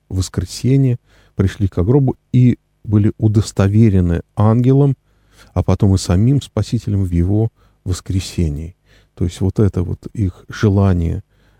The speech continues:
э, исполнить обряд,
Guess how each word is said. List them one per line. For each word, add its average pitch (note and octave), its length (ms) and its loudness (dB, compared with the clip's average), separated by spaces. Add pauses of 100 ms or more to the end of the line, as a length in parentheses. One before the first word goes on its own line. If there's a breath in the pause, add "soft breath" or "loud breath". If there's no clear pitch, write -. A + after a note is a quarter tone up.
(200)
э, - 720 -6
исполнить G2 760 -2 (1080)
обряд, A#2+ 480 4